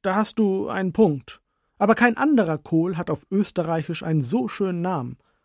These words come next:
Und Kafiolien ist mindestens genauso gut wie Kalifornien. Ich hatte zuerst an Kafiolistan gedacht, aber alle Stans haben keinen guten Stand.“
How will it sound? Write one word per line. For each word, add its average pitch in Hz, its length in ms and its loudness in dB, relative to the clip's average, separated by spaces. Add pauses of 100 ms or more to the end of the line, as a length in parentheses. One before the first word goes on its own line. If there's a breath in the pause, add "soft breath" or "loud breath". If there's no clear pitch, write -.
(120)
Und 156 100 -4
Kafiolien 175 760 2
ist - 220 -8
mindestens 202 640 0
genauso 151 420 2
gut 147 240 -4
wie 151 60 -8
Kalifornien. 175 760 -2 (800)
Ich - 120 0
hatte 247 160 2
zuerst 220 380 2
an 196 320 -2 (140)
Kafiolistan 175 960 0
gedacht, 156 560 -8 (480)
aber 180 420 4
alle 226 240 6
Stans 233 640 0
haben 175 220 -6
keinen 180 260 -2
guten 160 240 -8
Stand.“ 139 500 -10